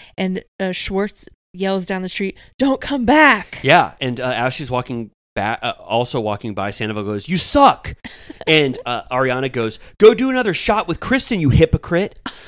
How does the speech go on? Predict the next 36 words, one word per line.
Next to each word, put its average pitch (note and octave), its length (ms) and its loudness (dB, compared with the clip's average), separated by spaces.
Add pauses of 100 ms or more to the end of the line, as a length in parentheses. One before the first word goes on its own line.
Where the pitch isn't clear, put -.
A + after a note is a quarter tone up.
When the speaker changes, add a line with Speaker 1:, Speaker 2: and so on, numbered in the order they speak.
(120)
Speaker 2:
So G3 120 0
they're, B3 140 4
like, B3+ 360 -2
not E3+ 220 2
only F#3 260 2
in D3 160 0
real F3 220 4
time C#3+ 380 -4
in C#3+ 80 -2
their C#3+ 120 2
confessionals C#3 680 -4
talking B2+ 340 -6
shit A2+ 220 -6
about G2+ 260 -6
her G2+ 340 -4
and, G#2+ 140 -8
like, G2+ 140 -8
writing G#2+ 360 -4
her G2+ 160 -8
off, F#2+ 280 -6
but A#2 160 -6
in D3 200 -4
real D#3+ 180 0
life D3 260 -2
they're A#2 140 -6
taunting C3 540 -8
her G2 200 -8
and F2+ 140 -10
screaming B2+ 460 -6
at G2 140 -8
her G#2 80 -6
Speaker 1:
Yeah. G#2 180 -6
Speaker 2:
as A2+ 80 -6
she D3 120 -10
walks G#2 320 -6
by. D3 400 -2